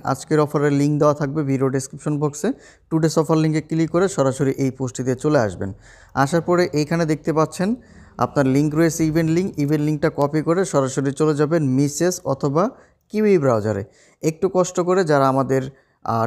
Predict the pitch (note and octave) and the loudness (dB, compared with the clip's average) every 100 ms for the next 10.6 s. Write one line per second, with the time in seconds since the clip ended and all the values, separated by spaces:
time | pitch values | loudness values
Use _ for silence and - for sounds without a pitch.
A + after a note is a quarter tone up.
0 | A2+ D#3+ E3 F3 E3+ D3 D3 D3 C#3 D#3 | 0 2 4 2 2 0 0 0 0 -2
1 | D3+ D#3 D3+ C#3+ C#3+ D#3+ C#3 B2+ C3+ C3+ | -2 0 2 0 0 0 0 0 0 -2
2 | C3+ G#3 - _ _ - C3 C3+ C3 C#3 | 0 -4 -4 _ _ -2 2 2 2 0
3 | C#3 C3+ - B2+ B2+ - C#3 D#3 C#3+ D3 | 2 0 -2 -4 -2 -4 -2 0 2 2
4 | C#3+ F3 A#3 - A#2+ B2 B2 A#2+ C#3+ C#3+ | 2 0 -2 -4 -4 -2 -2 -2 0 2
5 | D#3+ D3+ D3 D3+ D#3+ C3 B2+ B2 C#3+ C#3 | 0 0 -2 -2 -2 -2 -2 -2 -2 -2
6 | B2+ - A2 G#2 G2+ G2+ - _ - _ | -6 -4 -4 -2 -2 -6 -10 _ -20 _
7 | - E3 E3 F3+ F#3 - - B2 A#2+ - | 0 2 2 -2 -4 -4 -2 0 0 0
8 | - - - F3 F3 F3+ E3+ D#3 D3 C3+ | 0 0 0 -2 0 0 -2 0 -2 -4
9 | A#2+ B2 A#2+ C#3 C#3+ C3+ C#3+ G3+ C#3+ C#3+ | -6 -8 -6 -6 -2 -2 -2 -2 0 0
10 | C#3+ D#3 F#3 G3 F3 D3 | -2 -6 -4 -2 0 0